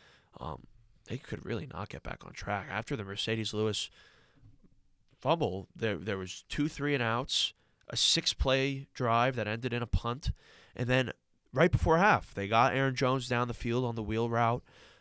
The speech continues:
but they, they obviously made the, the, the field goal got blocked, and then to start the second half, it was more of the same. It was just punts, short drives. I mean, the Packers and the Niners were basically just trading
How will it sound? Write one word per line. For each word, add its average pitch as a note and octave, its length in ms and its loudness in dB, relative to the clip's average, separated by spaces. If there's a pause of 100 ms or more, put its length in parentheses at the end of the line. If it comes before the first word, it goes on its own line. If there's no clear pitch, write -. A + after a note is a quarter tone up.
but B2+ 240 6 (340)
they, A2 220 -2
they F2+ 340 -8
obviously C#3+ 440 -2
made C#3 220 0
the, B2 280 -4
the, C3 160 -6 (140)
the C3+ 80 -10
field C#3+ 240 -6
goal C#3 160 -2
got C3 180 -6
blocked, C3 460 -8
and G2+ 160 -14
then G2+ 240 -8 (340)
to - 80 -12
start C#3 320 -2
the - 60 -8
second C#3 300 -2
half, B2+ 340 -2
it A#2+ 60 -2
was C#3 140 -4
more B2 460 0
of C#3 240 2
the C#3 80 -4
same. C#3 460 -2
It G2 120 -8
was G2 140 -6
just - 500 -4 (360)
punts, - 640 -2 (340)
short - 480 0
drives. A2+ 720 0 (320)
I - 60 -6
mean, B2+ 160 -2
the B2+ 160 0
Packers C#3+ 500 -4
and C#3+ 100 -8
the C#3 60 -4
Niners C#3 400 -2
were A2+ 60 -8
basically B2 380 -6
just A#2+ 280 -8 (200)
trading C#3+ 600 -4